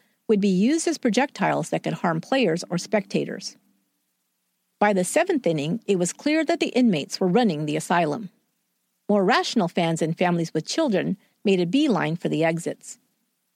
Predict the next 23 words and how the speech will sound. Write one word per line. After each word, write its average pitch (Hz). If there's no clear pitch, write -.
Additionally, 185
it 196
was 170
noted 180
that -
team 320
vice 285
president 196
Ted 165
Bonda 226
and 202
other 330
front 202
office 160
executives 160
made 247
their 262
retreat 240
at 156
this -
time 151
as 143
well. 175